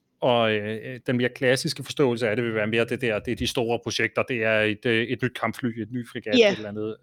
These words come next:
Speaker 2: helt
Speaker 1: Ja.
Speaker 2: klart. Så, så i, i min forståelse ligger forskellen dels i skala, altså jeg mener, vi bør også inkludere, øh, mindre forandring, og så ligger der den her, øh,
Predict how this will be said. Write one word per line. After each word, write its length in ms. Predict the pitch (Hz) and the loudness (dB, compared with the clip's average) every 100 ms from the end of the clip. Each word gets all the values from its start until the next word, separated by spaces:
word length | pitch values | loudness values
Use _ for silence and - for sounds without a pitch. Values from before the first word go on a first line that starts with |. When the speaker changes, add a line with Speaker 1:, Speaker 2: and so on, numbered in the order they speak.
| _ | _
Speaker 2:
helt 280 | - 262 226 | 2 4 4
Speaker 1:
Ja. 20 | |
Speaker 2:
klart. 280 | 240 180 180 | 2 2 2
Så, 300 | - 226 190 | 0 4 4
så 160 | - 220 | 2 2
i, 360 | 208 202 - | 4 2 0
i 40 | 214 | 2
min 260 | 233 269 | 4 4
forståelse 520 | 254 269 262 214 214 233 | 2 -2 0 0 0 -2
ligger 200 | 220 220 | 0 -2
forskellen 800 | 226 214 220 226 185 196 196 202 | -2 -4 -2 -4 -2 -6 -10 -4
dels 300 | 220 214 - | -4 -4 -6
i 40 | |
skala, 560 | 202 - 196 208 247 269 | -6 -2 0 2 2 0
altså 200 | 190 202 | -4 -4
jeg 100 | 202 | -6
mener, 240 | 202 196 | -6 -8
vi 260 | 190 180 196 190 | -8 -6 -6 -4
bør 100 | - | -4
også 280 | 127 208 - | 0 0 -2
inkludere, 640 | 214 - 202 202 - 196 196 - - - _ | -6 -8 -4 0 2 0 -4 -14 -18 -20 _
øh, 400 | 190 175 156 165 - _ | -2 0 0 -4 -10 _
mindre 420 | - 196 262 311 | 0 2 4 4
forandring, 580 | - - 208 202 226 226 - - - - | 2 0 2 2 0 0 -6 -18 -18 -8
og 100 | - | -4
så 100 | 214 | 4
ligger 320 | 233 226 240 247 | 6 6 6 6
der 140 | 233 | 4
den 260 | 214 220 226 | 4 2 2
her, 240 | 226 208 - _ - | 2 -2 -6 _ -4
øh, 540 | 190 180 135 120 71 | -2 0 0 0 -2